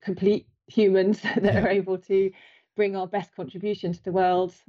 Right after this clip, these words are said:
Speaker 1: over and over again with a commitment that doesn't waver, even when it doesn't go right every time.
Speaker 2: Mm. It's resilience as well, isn't it? You know, building up that style of yourself. But, you know, that does
Speaker 1: Yeah.
Speaker 2: impress me that you, you called everybody. You know, you hear so many stories of just the rug being pulled out of a project and disappearing. So,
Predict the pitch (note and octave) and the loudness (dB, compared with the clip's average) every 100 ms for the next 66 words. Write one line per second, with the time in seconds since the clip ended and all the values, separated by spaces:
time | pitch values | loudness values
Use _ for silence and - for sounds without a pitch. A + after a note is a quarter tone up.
0 | _ - G#3+ G3 F#3+ F3+ F3+ G3 F3+ E3+ | _ 0 2 2 -2 -2 -2 0 0 -2
1 | F3+ - G#3+ - F3 - - F3+ F3 F3+ | -4 0 0 0 -2 -4 -6 -6 -4 2
2 | F#3+ F3+ F3 D#3+ E3+ E3+ D#3 - E3+ D3 | 4 4 2 0 0 0 0 0 -2 0
3 | C#3+ E3 C#3 - - - - - F#3 - | -2 0 0 -2 -4 -6 -4 -8 -8 -4
4 | G2 F2 - - - - A#2 A#2 - A#2+ | -2 -2 -4 -10 -12 -6 -4 -2 -4 -2
5 | A#2+ A2+ F2+ D#2+ - E2 F2 E2+ E2+ D#2+ | 0 0 -2 -4 -6 -4 -2 -2 -2 -4
6 | D2+ E2 E2 F2+ E2+ F2 D2 D#2 F2+ - | -4 -4 -2 -2 -2 -2 -4 -6 -6 -6
7 | F2 F2 E2+ E2+ E2+ - G2+ F2+ D2 - | -4 -2 -2 -4 -4 -2 -2 0 -2 -6
8 | - F#2 - - A#2 G2 G#2+ A#2 A2+ G2 | -4 -4 -6 -6 -2 0 0 0 2 2
9 | G#2+ - A2 - F#2+ F2 D#2+ F2 G2 G2+ | 2 2 0 0 0 0 -2 0 0 0
10 | G2+ G2 G#2+ G2 F#2+ F#2 G2 F2+ E2+ D#2+ | -2 -2 0 0 0 -2 -2 -2 -2 -2
11 | E2+ F2 F#2 F#2 G#2 G2 A2+ G2 F#2+ F#2 | -4 -2 -2 -2 -2 -4 -2 0 0 0
12 | - G#2 F#2+ F2+ E2+ F#2 F#2+ - - A2+ | 0 2 4 2 0 -2 -2 -4 -4 -2
13 | F#2+ G2 - F2 E2 F2+ E2+ F2 E2+ F2 | 0 -2 -2 -4 -2 0 0 -2 -4 -4
14 | - F2+ F#2 F2 G#2+ G2 F#2+ - G2+ G2+ | -2 -2 -2 -4 -4 -2 -2 -2 0 0
15 | G2 D#2+ D#2 - F#2+ | 0 -2 -4 -2 0